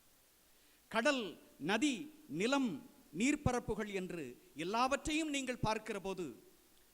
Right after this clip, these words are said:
எல்லாமே ஒற்றை நீர், ஒற்றை நீரின் வேறு வேறு பரிமாணங்கள்.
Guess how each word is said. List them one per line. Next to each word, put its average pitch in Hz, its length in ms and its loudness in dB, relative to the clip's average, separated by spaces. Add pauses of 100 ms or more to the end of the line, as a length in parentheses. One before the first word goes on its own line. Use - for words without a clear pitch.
(120)
எல்லாமே 220 560 0
ஒற்றை 226 440 -4
நீர், 226 320 -2 (1080)
ஒற்றை 247 480 0
நீரின் 269 460 2
வேறு 254 320 2
வேறு 262 280 2
பரிமாணங்கள். 269 800 0